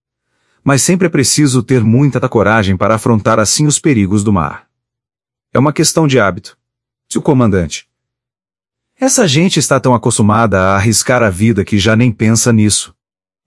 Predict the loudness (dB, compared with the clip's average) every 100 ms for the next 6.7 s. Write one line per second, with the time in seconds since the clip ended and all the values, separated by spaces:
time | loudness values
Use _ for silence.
0 | -4 0 2 2 2 2 2 2 2 0
1 | 0 0 2 0 0 2 2 2 -2 -4
2 | -6 -6 _ _ -2 0 0 0 2 2
3 | 4 2 0 -4 _ -4 -2 -2 -2 -4
4 | _ -4 0 0 2 2 0 0 0 0
5 | 0 0 0 2 2 0 2 0 2 0
6 | 2 2 2 0 -2 -8